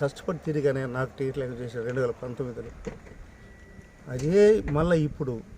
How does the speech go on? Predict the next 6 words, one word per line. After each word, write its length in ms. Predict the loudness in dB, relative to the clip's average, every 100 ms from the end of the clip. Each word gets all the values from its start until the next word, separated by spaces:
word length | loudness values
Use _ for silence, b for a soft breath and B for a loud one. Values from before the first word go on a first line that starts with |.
| -18 -18 -20 -20 -20 -20 -20 -20 -16
జగనన్న 540 | -2 2 4 2 0
ఆశలతో 540 | 0 -2 -4 -6 -2 0
నేను 260 | -2 -6
తిరిగాను, 540 | -10 -8 -4 -4 -4 -12 -20 -20 -20 -20 -20 -20 -20 -8 -4
కష్టపడ్డాను, 760 | -2 -2 0 2 2 0 -6 -12 -20 -20 -20 -20 -20 -16 -8
ఫలితించాను. 680 | -6 -4 -4 -2 -4 -4